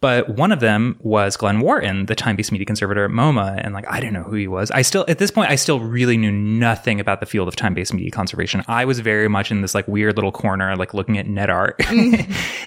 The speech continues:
And, um, there was another moment like that where the, there was, like, a panel discussion I organized at one point,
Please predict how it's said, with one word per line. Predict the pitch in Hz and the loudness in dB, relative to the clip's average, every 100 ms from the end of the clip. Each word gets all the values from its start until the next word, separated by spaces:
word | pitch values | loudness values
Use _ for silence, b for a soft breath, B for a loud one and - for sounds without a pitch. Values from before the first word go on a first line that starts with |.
| - | -6
And, | 165 135 127 120 120 | 0 4 4 4 4
um, | 110 104 98 98 - | 2 2 0 -4 -4
there | 143 | -2
was | 135 117 | 0 2
another | 113 120 | 2 2
moment | 117 113 113 | 2 0 0
like | 107 | -2
that | 110 101 104 | -2 0 0
where | 104 | -2
the, | 107 104 | 0 -2
there | - | -2
was, | 104 | -2
like, | 104 | -4
a | - | -6
panel | - 104 98 | -2 -2 -2
discussion | - 104 113 | -2 -2 0
I | 101 | 0
organized | 101 101 98 98 98 98 - | 0 2 2 0 -2 -4 -4
at | 101 | -2
one | 101 | -2
point, | - 107 95 98 | -2 -2 -2 -4